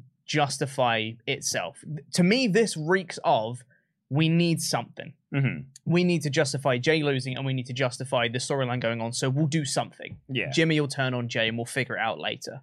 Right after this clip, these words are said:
Speaker 1: And that's not the way to do it,
Speaker 2: <laughs>
Speaker 1: is what I'd say.
Speaker 2: Yeah, this, I don't know whether I would say that this has, uh,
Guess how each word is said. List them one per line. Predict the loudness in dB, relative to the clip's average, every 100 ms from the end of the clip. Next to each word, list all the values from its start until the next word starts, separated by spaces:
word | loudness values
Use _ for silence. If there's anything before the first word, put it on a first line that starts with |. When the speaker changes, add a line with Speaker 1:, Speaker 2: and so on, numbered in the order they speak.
| -18 _ -18 -16 -8
Speaker 1:
And | -2
that's | 0 0 -4 -10 -12 -16 _ -16 -6 4
not | 6 8 6
the | 4
way | 6 8 6 4
to | 0
do | 4 6 8
it, | 6 4 -4 -6
Speaker 2:
<laughs> | -4
Speaker 1:
is | -2
what | -2 -4
I'd | -6 -10
say. | -12 -12 -8
Speaker 2:
Yeah, | 0 2 2 2
this, | 2 2 -4 -12 -18 -18 2
I | 6 6 4 4
don't | 4 4
know | 4 6
whether | 8 8
I | 6 4
would | 2
say | 2 2 2
that | 0 -2 0
this | -2 -2
has, | -2 0 0 0 -4 -4
uh, | 0 2 0